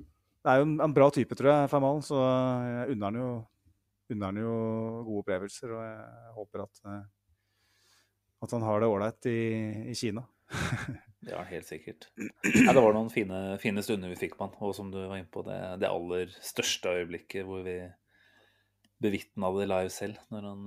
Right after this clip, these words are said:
Speaker 2: løfta trofé over, eh, over huet i F A-cupen der, det, det er absolutt noe å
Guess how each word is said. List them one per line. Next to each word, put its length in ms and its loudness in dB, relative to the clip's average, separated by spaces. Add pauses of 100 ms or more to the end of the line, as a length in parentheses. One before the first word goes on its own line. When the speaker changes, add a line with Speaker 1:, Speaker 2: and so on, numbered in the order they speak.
Speaker 2:
løfta 400 -8
trofé 320 -8
over, 480 -8
eh, 400 -12 (260)
over 220 -14
huet 240 -8
i 220 -8
F 100 -12
A-cupen 320 -14
der, 160 -12
det, 140 -16 (840)
det 160 -14
er 160 -18 (760)
absolutt 460 -8
noe 160 -2
å 80 -2